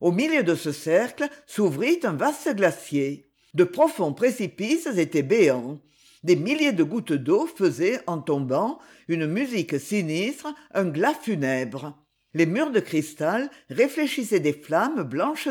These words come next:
et bleues. Dans l'espace d'une seconde, Rudy vit un spectacle qu'il faudrait bien des paroles pour décrire. Là se trouvait une foule de jeunes chasseurs, de jeunes filles, d'hommes et de femmes qui étaient tombés dans les crevasses des glaciers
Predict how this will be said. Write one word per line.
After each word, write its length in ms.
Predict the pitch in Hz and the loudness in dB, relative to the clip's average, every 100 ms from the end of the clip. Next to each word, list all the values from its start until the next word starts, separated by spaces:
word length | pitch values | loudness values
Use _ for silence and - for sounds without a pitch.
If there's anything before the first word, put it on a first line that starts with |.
| 202 | 2
et 80 | 180 | 2
bleues. 480 | 120 127 131 143 _ _ _ _ _ _ | 0 -4 -4 -4 _ _ _ _ _ _
Dans 140 | 170 175 | -2 0
l'espace 540 | 185 285 339 330 320 | 2 2 2 2 2
d'une 260 | 208 175 160 | -4 -2 -4
seconde, 640 | - 143 143 180 254 285 311 - 143 | -2 0 2 0 -2 -4 -6 -10 -6
Rudy 460 | 151 311 190 156 | -2 0 2 2
vit 160 | 147 147 | 2 2
un 120 | 269 | 0
spectacle 720 | - 170 147 - 156 220 - 285 - - | 0 -4 -4 -2 -2 -2 -4 -8 -10 -8
qu'il 120 | 196 | -4
faudrait 300 | 214 180 151 | -2 0 -2
bien 240 | 113 285 | 0 0
des 140 | 320 269 | 0 0
paroles 500 | 220 170 175 277 262 | 0 0 0 -2 -2
pour 180 | 277 180 | -2 4
décrire. 720 | 180 - 143 127 127 131 143 _ _ _ _ _ - | 2 2 -4 -4 -4 -8 -14 _ _ _ _ _ -4
Là 320 | 151 220 349 | 2 4 4
se 120 | - | -2
trouvait 440 | 208 180 202 220 220 | -4 -2 2 2 2
une 180 | 143 147 | -4 -6
foule 420 | - 262 226 147 | -4 -2 0 0
de 140 | 139 | 0
jeunes 320 | 123 254 220 | 0 0 0
chasseurs, 640 | 156 156 135 - 151 214 311 - - - | -2 -4 -8 -4 0 0 -4 -16 -20 -4
de 120 | 170 | -2
jeunes 320 | 143 254 208 | 0 0 0
filles, 500 | 135 143 151 208 285 - - - | -2 0 2 2 -4 -8 -16 -12
d'hommes 340 | 123 226 302 202 | -2 0 0 0
et 80 | 170 | 0
de 100 | 143 | 0
femmes 520 | - 147 185 262 277 | -2 -4 -2 -4 -6
qui 100 | - | -2
étaient 240 | 160 160 - | -2 -2 -2
tombés 340 | 262 262 247 | -2 -2 -2
dans 120 | 180 | 0
les 140 | 143 139 | 0 -2
crevasses 480 | 226 240 220 170 | -2 2 2 0
des 180 | 147 139 | -4 -4
glaciers 640 | 135 147 - - 160 240 | -2 -2 -4 0 2 2